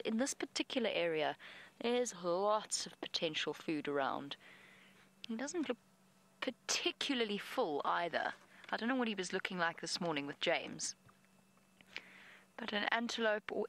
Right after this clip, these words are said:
anything like that could come through for a drink at Treehouse Dam. And leopards, like all predators, are opportunists. And if something does come through, there's a very good chance he will go for it.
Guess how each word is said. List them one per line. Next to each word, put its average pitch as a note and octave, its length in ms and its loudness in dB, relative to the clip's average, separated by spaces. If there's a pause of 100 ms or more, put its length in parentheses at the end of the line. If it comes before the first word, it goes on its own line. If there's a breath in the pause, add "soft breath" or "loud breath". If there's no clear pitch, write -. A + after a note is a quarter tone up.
anything A3 440 2
like E3+ 260 2
that E3 220 0
could - 180 -6
come F3+ 180 -2
through E3+ 280 -2
for E3+ 180 -2
a D#3+ 60 2
drink E3+ 320 -2
at - 100 -8
Treehouse E3 500 0
Dam. D3+ 380 2 (800 loud breath)
And - 240 0 (160)
leopards, A#3+ 500 0
like G3 300 -2
all A3 280 2 (440)
predators, - 640 -2
are - 180 4
opportunists. - 840 -2 (460 loud breath)
And E3+ 100 -2
if D#3+ 80 -4
something F3+ 300 -2
does G3 280 2
come D#3 160 -4
through, C#3+ 380 0
there's D#3+ 180 -2
a D#3+ 60 0
very E3+ 320 0
good - 180 -6
chance - 380 0
he E3 100 -4
will D#3 140 -2
go - 240 2
for - 220 -2
it. - 200 -6